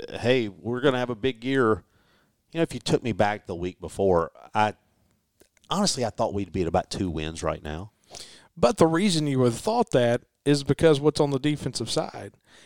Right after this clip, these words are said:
Speaker 2: And every week we get in here and we say the same thing about Zach Arnett. We just do so much, we're, we're so much better. We're well coached on defense. And what I mean by well coached is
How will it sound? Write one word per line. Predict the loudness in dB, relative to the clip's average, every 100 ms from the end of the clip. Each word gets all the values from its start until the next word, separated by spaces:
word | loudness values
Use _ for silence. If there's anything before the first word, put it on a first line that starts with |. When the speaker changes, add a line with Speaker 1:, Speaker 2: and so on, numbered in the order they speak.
| -4
Speaker 2:
And | 0
every | 4 6 8
week | 6 4 2
we | 2
get | 4
in | 2 2
here | 0
and | 0
we | 2
say | 4
the | 4
same | 2 -2 -2
thing | -4 -4
about | -4 -4 -4
Zach | -4 -8 -10
Arnett. | -10 -8 -10 -14 _ _ _ _ _ _
We | 2 2
just | 4 2
do | 2 2
so | 4 4
much, | 2 -4 -10 -20 -16 -10
we're, | 2 2
we're | 4 4
so | 4 4 4
much | 4 -2
better. | -2 0 2 2 2 -2 _ _ _ 2
We're | 4 6
well | 4 4 2
coached | 0 0 0 0 -6
on | -6 -6
defense. | -8 -10 -16 -16 -20 _ _ -20 -20 _ _ -20 -8 2
And | 2 2 2 4
what | 6
I |
mean | 6 4 6
by | 6
well | 8 8 6
coached | 6 4 4 0
is | -2 0